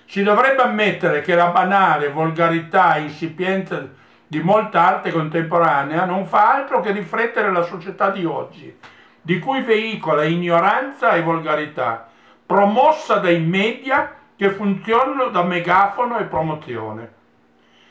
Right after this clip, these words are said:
Il capitalismo è la sola macchina sociale che si è costruita come tale da flussi decodificati, sostituendo ai codici intrinseci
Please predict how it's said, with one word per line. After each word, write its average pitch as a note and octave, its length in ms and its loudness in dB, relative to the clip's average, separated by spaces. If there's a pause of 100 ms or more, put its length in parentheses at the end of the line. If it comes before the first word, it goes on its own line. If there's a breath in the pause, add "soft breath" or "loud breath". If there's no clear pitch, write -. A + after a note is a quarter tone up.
(200 soft breath)
Il C#4+ 180 -2
capitalismo C#4 1000 0
è E3 40 4
la E3+ 80 2
sola C4 460 2
macchina G#3 460 0
sociale F3 720 0
che D#3+ 120 -6
si E3+ 160 -6
è E3+ 80 -2
costruita F#3 760 -4
come F#3 280 -6
tale A#3+ 520 2 (300 loud breath)
da F#3 300 0
flussi D4+ 760 -2
decodificati, G3+ 1400 -2 (460 soft breath)
sostituendo G3 840 0
ai D#3 180 -2
codici G#3+ 540 0
intrinseci A3 1000 -6